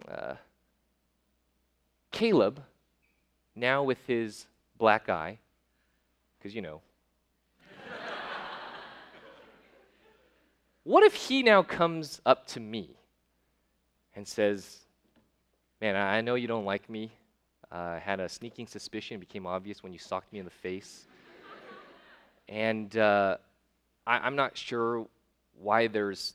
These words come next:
this tension between us, but hey, um, I just wanna be friends.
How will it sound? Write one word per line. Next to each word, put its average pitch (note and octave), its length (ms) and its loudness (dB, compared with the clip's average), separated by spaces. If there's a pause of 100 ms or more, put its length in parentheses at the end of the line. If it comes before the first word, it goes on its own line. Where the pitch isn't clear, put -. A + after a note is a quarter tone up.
this G2 160 -14
tension G#2 500 -12 (100)
between G#2+ 380 -10
us, G#2 240 -6
but - 220 -8
hey, F#2+ 380 -2 (120)
um, E2+ 460 -10 (1800)
I B2 80 2
just A2 100 -8
wanna A2 140 -4
be F#2 80 -10
friends. E2+ 520 -12